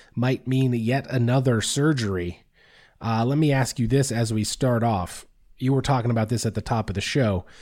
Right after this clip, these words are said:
We see these freak injuries sometimes in this sport, right? Uh,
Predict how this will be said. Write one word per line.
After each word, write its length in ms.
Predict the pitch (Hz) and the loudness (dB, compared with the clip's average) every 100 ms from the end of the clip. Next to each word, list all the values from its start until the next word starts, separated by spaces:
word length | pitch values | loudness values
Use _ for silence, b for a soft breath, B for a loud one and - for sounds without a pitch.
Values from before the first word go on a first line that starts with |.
| b | b
We 140 | - 143 | 0 2
see 400 | 135 240 262 240 | 2 4 4 6
these 640 | 160 143 127 113 101 - - b b | 4 4 4 2 0 -4 -8 b b
freak 380 | - 214 190 | 4 6 8
injuries 500 | 165 151 120 107 98 | 6 6 4 2 0
sometimes 560 | - 117 110 120 104 98 | 0 0 2 0 0 -2
in 240 | 110 123 | 0 0
this 160 | 110 107 | 2 0
sport, 460 | - - 120 87 - | -4 -2 -2 -2 -4
right? 340 | 104 110 110 - | -4 -2 -4 -4
Uh, 380 | 123 104 98 | -4 -2 -4